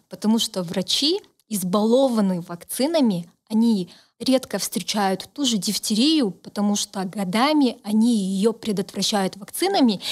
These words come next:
им нет необходимости концентрироваться на этих инфекциях, потому что есть другие проблемы. То есть вакцинация решает вопрос инфекционных болезней, снижает детскую смертность, взрослую смертность.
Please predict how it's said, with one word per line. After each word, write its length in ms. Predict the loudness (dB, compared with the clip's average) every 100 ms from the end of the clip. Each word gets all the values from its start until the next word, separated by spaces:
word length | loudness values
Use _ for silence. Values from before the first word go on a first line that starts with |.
| -8
им 220 | -2 2 4
нет 280 | 4 2
необходимости 760 | 0 -2 0 0 2 2 0 -2
концентрироваться 800 | -6 0 0 0 -2 0 -2 -2
на 80 | 0
этих 400 | 0 -2 -6 -8 -16 _
инфекциях, 560 | -4 0 -2 -4 -10
потому 240 | -10 -4 -4
что 160 | -2
есть 220 | -2 -2 -2
другие 420 | -4 -2 -2 -2
проблемы. 520 | -4 -4 -2 -4 -6 -10 -10 -4
То 60 |
есть 160 | -4 -2
вакцинация 720 | -4 -2 0 0 -2 -2 -2
решает 480 | 0 0 2 2 0
вопрос 500 | -6 -2 0 0 0
инфекционных 640 | -2 -4 -6 0 2 0
болезней, 420 | -2 0 2 0
снижает 460 | 0 -2 0 0 -2
детскую 380 | -2 -4 -4 -2
смертность, 560 | 0 0 -2 -8 -8
взрослую 440 | -4 0 0 0 -2
смертность. 500 | 0 -2 -4 -10